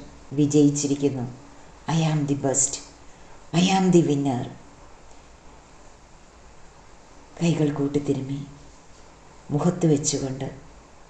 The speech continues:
സന്തോഷത്തോടെ ഈ പ്രകൃതിയുടെ മനോഹാരിതയെ ആസ്വദിക്കുവാൻ മുറ്റത്തേക്ക് ഇറങ്ങുക. മണ്ണിൽ ചവിട്ടി ഒരു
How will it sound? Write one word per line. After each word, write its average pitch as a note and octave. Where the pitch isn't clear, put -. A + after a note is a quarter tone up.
സന്തോഷത്തോടെ C3+
ഈ A3
പ്രകൃതിയുടെ F3+
മനോഹാരിതയെ D#3
ആസ്വദിക്കുവാൻ B2+
മുറ്റത്തേക്ക് C3+
ഇറങ്ങുക. B2
മണ്ണിൽ D3
ചവിട്ടി B2
ഒരു D3